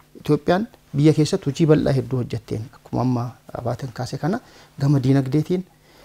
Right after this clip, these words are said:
of danda'uudhaan wajjin wal qabatee gama immoo nageenya keessoo ofii eegsisuu wajjin wal qabatee biyyoota ollaa faana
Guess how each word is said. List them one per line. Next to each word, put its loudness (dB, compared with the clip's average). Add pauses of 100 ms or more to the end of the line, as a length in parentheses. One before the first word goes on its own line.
(160)
of -10
danda'uudhaan 2
wajjin -8
wal -8
qabatee -4 (560)
gama 2
immoo 4
nageenya 2
keessoo -6
ofii -4 (420)
eegsisuu -2
wajjin -2
wal -2
qabatee -4 (420)
biyyoota 2
ollaa 0
faana 0